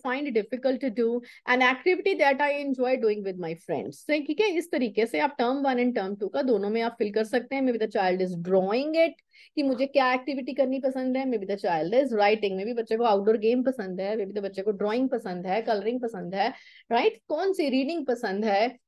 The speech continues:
राइट, क्या बच्चे को पसंद है, the child is mentioning about the activities, कौन सी है जो डिफिकल्ट लगती है, कौन सी जो एंजॉय करता है और कौन सी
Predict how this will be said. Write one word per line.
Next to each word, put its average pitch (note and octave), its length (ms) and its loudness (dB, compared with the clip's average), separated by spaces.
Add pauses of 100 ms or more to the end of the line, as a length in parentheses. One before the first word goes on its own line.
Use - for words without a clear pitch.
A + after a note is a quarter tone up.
राइट, D#4 340 0
क्या F4 180 4
बच्चे D4 280 -2
को C4+ 120 2
पसंद A#3+ 300 -2
है, C#4+ 60 -2
the E4 100 -4
child A3 300 2
is E4 120 -4
mentioning G#3 500 -4
about F3 220 -4
the A3 160 -4
activities, F#3 640 -2
कौन C4+ 420 -2
सी C#4+ 160 -4
है A#3+ 220 2
जो C#4 220 -2
डिफिकल्ट F#3 500 -2
लगती G3+ 260 -4
है, G4 80 2
कौन A3+ 240 -2
सी A#3 180 -6
जो C4 260 -2
एंजॉय F3+ 440 0
करता F#3 320 0
है F4+ 80 4
और F4+ 120 0
कौन B3 260 2
सी F#4+ 140 4